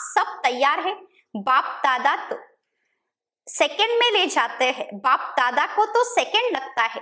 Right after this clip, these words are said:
दृश्य दिखाते थे ना, ताली बजाई और परिया आ गई। अच्छा, चारों ओर के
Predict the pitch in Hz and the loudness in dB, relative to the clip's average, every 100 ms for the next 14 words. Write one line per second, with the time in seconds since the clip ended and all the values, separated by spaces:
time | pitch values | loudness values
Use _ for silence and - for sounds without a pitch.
0 | - 202 381 - 494 302 - - 311 - | -8 -2 -2 0 0 0 -2 0 0 0
1 | 359 - 226 277 262 - _ - 254 285 | -2 0 -2 -2 -4 -10 _ -2 0 2
2 | 330 453 302 226 262 233 220 - 339 403 | 2 2 2 2 0 -2 -2 0 0 0
3 | - 247 294 370 453 - 240 240 226 - | 0 2 4 4 2 2 2 2 -4 -6
4 | - 240 - - - - _ - - - | -6 -6 -4 -4 -4 -8 _ -20 -20 -4
5 | - 285 302 415 466 285 359 - - | 2 2 4 4 4 4 4 0 -8